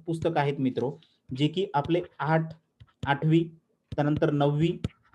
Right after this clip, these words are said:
आणि दहावीचे जे बुक आहेत ते. हे एकदम बेस्ट बुक आहेत जे सायन्ससाठी असणार आहे. मग यामध्ये तुमचं फिजिक्स असेल, त्यानंतर बायो असेल, त्यानंतर केमिस्ट्री असेल, हे सगळं काही यामध्ये कव्हर होते.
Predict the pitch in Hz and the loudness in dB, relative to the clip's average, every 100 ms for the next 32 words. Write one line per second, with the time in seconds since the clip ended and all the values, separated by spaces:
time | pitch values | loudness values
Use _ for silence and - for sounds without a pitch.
0 | - 156 160 143 139 147 160 147 135 123 | -4 2 4 6 4 2 0 -2 -2 0
1 | 113 110 110 127 190 - - _ _ _ | 0 0 -2 -4 -6 -10 -14 _ _ _
2 | - 165 170 - - - - - 156 160 | 2 4 4 0 -10 -20 -10 -4 0 0
3 | 190 175 175 180 165 165 160 131 123 170 | 0 4 4 4 2 2 2 2 0 -4
4 | 139 147 - 143 156 160 156 131 113 - | -4 -6 -2 0 0 0 0 0 -2 -4
5 | 104 95 - _ _ 143 151 143 151 165 | -8 -8 -12 _ _ -6 -4 0 2 2
6 | 165 165 165 165 160 135 156 - 156 156 | 2 0 0 -2 -2 -2 -2 -2 -4 -2
7 | 147 160 - _ _ _ - - - _ | -2 -4 -16 _ _ _ -16 -16 -20 _
8 | _ _ _ _ 139 143 147 151 135 131 | _ _ _ _ 0 0 2 0 2 2
9 | 143 147 139 147 143 143 _ _ _ 143 | 2 0 -2 -4 -4 -8 _ _ _ -4
10 | 143 151 165 160 139 135 - 123 107 107 | -2 0 0 0 -2 -4 -4 -4 -4 -8
11 | 107 - _ _ 165 165 165 160 180 190 | -14 -18 _ _ -2 0 0 2 2 2
12 | 185 156 151 160 160 135 131 139 131 101 | 2 2 0 -2 0 0 0 -2 -4 -8